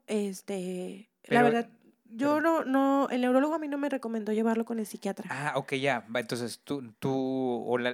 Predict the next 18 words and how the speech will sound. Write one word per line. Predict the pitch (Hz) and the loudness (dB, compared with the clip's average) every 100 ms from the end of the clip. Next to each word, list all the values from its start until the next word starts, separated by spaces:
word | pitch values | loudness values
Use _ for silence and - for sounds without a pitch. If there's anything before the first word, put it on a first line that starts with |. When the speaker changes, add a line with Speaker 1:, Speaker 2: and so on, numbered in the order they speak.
| 117 | -2
Speaker 2:
o | |
la, | 123 120 120 117 | -2 -2 -6 -6
mm, | 110 107 107 | -8 -10 -10
el | 120 123 | -10 0
paso | 139 131 170 | 2 2 2
a | 156 | 0
seguir | 135 135 - | -2 -6 -4
para | 131 113 | -4 -4
las | 110 | -6
pastillas | - 107 - 131 123 - | -10 -14 -12 -12 -12 -12
y | |
medicamento | 110 110 110 120 143 131 113 | -10 -8 -6 -2 -2 -2 -2
que | |
Speaker 1:
Ujú. | 123 | -2
Speaker 2:
él | 110 | -2
pueda | 127 120 | 2 0
estar, | 113 120 | 0 -2
eh, | 127 | -4